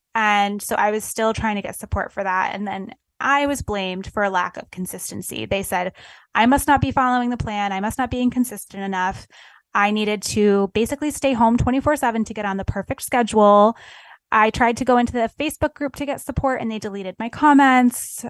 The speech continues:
Oh, God, those Facebook groups are so toxic, <laughs> by the way. Oh my gosh, there are some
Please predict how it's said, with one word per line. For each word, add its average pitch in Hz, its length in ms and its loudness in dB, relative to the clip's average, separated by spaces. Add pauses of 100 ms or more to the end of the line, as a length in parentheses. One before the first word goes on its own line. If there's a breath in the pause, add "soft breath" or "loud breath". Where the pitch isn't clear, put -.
Oh, 220 400 0
God, 185 320 -4
those 220 260 -4
Facebook - 400 -6
groups 226 260 -2
are 190 80 -2
so - 220 -8
toxic, - 480 -8
<laughs> - 0 -
by - 160 -16 (140)
the 240 100 -8
way. - 340 -18 (720 loud breath)
Oh 240 140 2
my 233 140 0
gosh, 247 280 2
there 233 200 2
are 233 60 -2
some 220 600 2